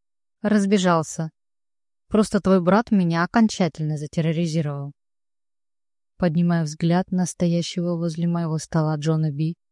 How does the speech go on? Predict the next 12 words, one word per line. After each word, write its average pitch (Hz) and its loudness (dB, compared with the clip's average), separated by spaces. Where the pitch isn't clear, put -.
и 196 -4
закатываю 160 -2
глаза. 147 -2
Теперь 202 2
охрана 156 0
следует 165 -2
за 165 -4
мной 170 -2
не 165 -4
только 196 -2
по 165 -2
городу, 151 -4